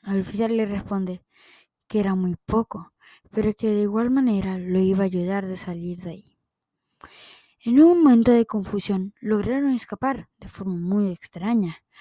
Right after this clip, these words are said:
Y de repente, sin saber cómo, Ricardo, extrañado, le pregunta a su mamá qué, qué estaba pasando. Y la mamá, asustada, le dice que, "¿Ya, ya olvidaste?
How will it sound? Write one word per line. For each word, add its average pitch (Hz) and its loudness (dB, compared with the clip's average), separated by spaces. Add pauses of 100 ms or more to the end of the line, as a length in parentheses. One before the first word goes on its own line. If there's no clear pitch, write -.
(680)
Y 208 -6
de 202 4
repente, 202 0
sin 196 -6
saber 208 0
cómo, 185 -4 (840)
Ricardo, 214 -4 (160)
extrañado, 190 -2 (420)
le 190 -4
pregunta 208 -2
a 233 -4
su 247 0
mamá 220 2 (540)
qué, - -20 (220)
qué 262 2
estaba 226 0
pasando. 202 -6 (180)
Y 190 -12
la 190 -2
mamá, 196 -2
asustada, 202 -4
le 185 -4
dice 190 -6 (500)
que, 226 6
"¿Ya, 226 2
ya 247 4
olvidaste? 254 4